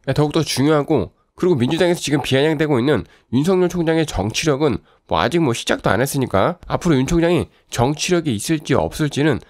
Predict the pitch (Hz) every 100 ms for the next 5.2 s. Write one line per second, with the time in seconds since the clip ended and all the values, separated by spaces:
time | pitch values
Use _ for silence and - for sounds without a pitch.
0 | _ - 160 170 - - 180 156 143 156
1 | 101 98 139 107 92 113 73 92 _ _
2 | - 120 175 185 180 208 202 139 104 180
3 | 175 160 123 135 170 165 151 135 120 135
4 | 147 131 90 113 156 156 127 95 95 104
5 | 71